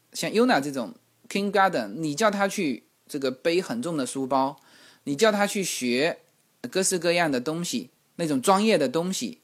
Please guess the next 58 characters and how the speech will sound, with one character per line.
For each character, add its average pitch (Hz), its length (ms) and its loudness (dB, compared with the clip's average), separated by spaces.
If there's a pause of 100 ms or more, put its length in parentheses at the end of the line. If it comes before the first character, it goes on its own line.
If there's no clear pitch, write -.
那 226 100 0
他 226 220 4 (480)
基 320 180 2
础 185 220 2
打 131 180 0
好 151 200 0
了 107 60 -4
没 104 200 -6
有？ 98 180 -10
什 143 160 -2
么 156 60 -2
叫 196 120 4
基 208 200 0
础？ 127 240 -6 (360)
道 262 220 8
德 135 160 4
基 143 180 -2
础 131 200 -6
啊， 101 240 -10 (260)
啊， 147 100 -8
一 202 80 2
些 247 220 6 (100)
那 233 80 2
种 214 160 4
情 175 320 2
感 208 240 4
基 180 160 -4
础 156 240 -4
你 120 120 0
打 127 240 0
好 151 240 -2
了 113 100 -4
没 110 200 -4
有？ 107 120 -6
你 127 160 -4
就， 160 220 -6
你 139 160 -4
就 180 160 4
往 123 120 2
他 147 140 -4
上 175 160 0
面 151 160 -2
压 165 160 2
这 175 100 -8
么 143 80 -4
多 147 140 -2
东 165 180 -2
西， - 240 -6 (240)
是 - 160 -8
吧？ 147 160 -2 (320)
所 226 160 2
以 190 280 2
有 135 120 2
些 180 140 2
东 220 180 2
西 233 140 2
只 131 160 -4
是 143 240 -6